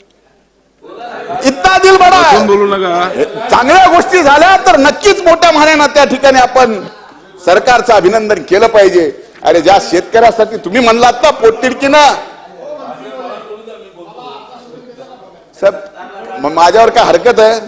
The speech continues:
Speaker 1: तुमची हरकत असू शकते का? माझ्या जीवनामध्ये पहिल्यांदा आमदार झाल्यानंतर, अध्यक्ष महाराज,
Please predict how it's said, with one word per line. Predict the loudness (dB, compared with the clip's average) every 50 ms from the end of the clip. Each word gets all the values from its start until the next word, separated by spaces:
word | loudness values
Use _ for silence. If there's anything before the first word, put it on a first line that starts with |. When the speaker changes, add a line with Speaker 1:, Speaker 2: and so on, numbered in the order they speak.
| -14 -16 -14 -14 -14 -14 -12 -14 -14 -14 -14 -14 -16 -14 -12 -12 -12 -12 -12 -14 -4 -4
Speaker 1:
तुमची | -4 -4 -2 -2 0
हरकत | 2 2 0 2 0 2 2
असू | 2 2 2 0 -4
शकते | 0 0 0 0 0 -2 0
का? | 2 2 0 0 -2 -6 -12 -14 -14 -14 -14 -16 -14 -14 -14 -14 -16 -16 -18 -18 -16 -14 -4
माझ्या | 0 0 2 2 4 4 4 4
जीवनामध्ये | 4 2 2 2 4 4 4 4 4 4 4 4 4 2
पहिल्यांदा | 2 2 2 2 2 2 0 2 2 2
आमदार | 2 2 0 2 0 2 2
झाल्यानंतर, | 4 2 2 4 2 2 2 2 -2 -4 -6 -12 -16 -16 -18 -18 -18 -20 -20 -20 -20 -20 -20 -20 -20 -20 -20 -20 -20 -20 -20 -20 -20 -20 -20 -20 -20 _ _ _ -20 -20 -20 -20 -20 -20 -20 -20 -20 -20 -20 -20 -20 -20 _ _ -20 -20 -20 _ _ _ _ _ _ _ _ _ _ _ _ _ -20 -20 -20 _ _ _ _ -20 -6 -2
अध्यक्ष | -2 -2 0 2 0 2 4 4
महाराज, | 4 4 4 4 4 4 4